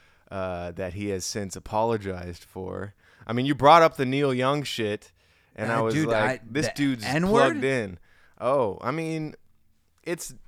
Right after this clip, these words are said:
Speaker 1: I say, I, with the way I presented it, seem-, it seems more egregious than it
Speaker 2: I,
Speaker 1: is.
Speaker 2: well, I
Speaker 1: It's not
Speaker 2: wa-
Speaker 1: like he's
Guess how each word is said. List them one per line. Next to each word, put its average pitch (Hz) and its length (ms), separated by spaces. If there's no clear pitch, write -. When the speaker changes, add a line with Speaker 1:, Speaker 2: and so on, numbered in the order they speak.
Speaker 1:
I 143 80
say, 202 260
I, 160 160
with 151 200
the 170 60
way 202 200
I 170 140
presented 127 460
it, 113 140
seem-, 127 240
it 123 140
seems 147 260
more 127 160
egregious 104 440
than 92 140
it 90 80
Speaker 2:
I, 165 180
Speaker 1:
is. - 120
Speaker 2:
well, 143 220
I 160 140
Speaker 1:
It's 208 100
not 190 120
Speaker 2:
wa- 170 40
Speaker 1:
like 147 160
he's 117 360